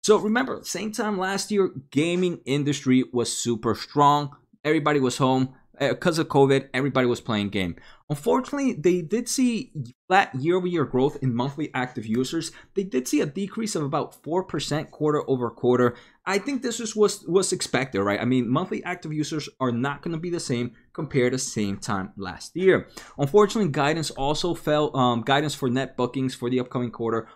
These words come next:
also fell short from analysts. I believe that's not the only risk this company has. The biggest risk is there's so many, um, talent leaving the company. Um, they have leadership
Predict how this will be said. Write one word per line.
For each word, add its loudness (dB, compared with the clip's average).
also -2
fell -4
short -2
from -6
analysts. -6
I 2
believe 0
that's 2
not -2
the -6
only -2
risk 0
this -4
company -2
has. -2
The -6
biggest -2
risk 0
is -2
there's -4
so -4
many, -2
um, 0
talent 2
leaving 2
the -2
company. -4
Um, -2
they 2
have 0
leadership 0